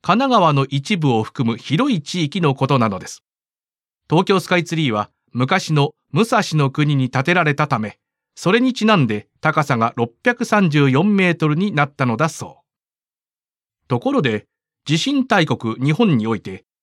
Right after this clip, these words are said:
これほどの高層建築物は災害時の甚大な被害が懸念されます。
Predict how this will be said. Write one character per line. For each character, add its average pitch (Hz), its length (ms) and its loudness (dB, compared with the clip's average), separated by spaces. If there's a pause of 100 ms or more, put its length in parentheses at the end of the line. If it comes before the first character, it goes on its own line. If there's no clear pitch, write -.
(140)
こ 151 120 0
れ 254 100 4
ほ 247 160 2
ど 220 100 6
の 202 160 4
高 220 220 2
層 190 240 2
建 175 200 0
築 - 200 -6
物 127 220 -2
は 92 200 -8 (220)
災 165 260 -2
害 165 180 4
時 131 120 0
の 127 120 4
甚 139 260 0
大 208 180 4
な 196 100 0
被 170 120 -2
害 165 200 2
が 170 100 0
懸 151 160 -2
念 151 180 2
さ 123 160 -2
れ 107 60 -6
ま 98 100 -10
す。 - 160 -20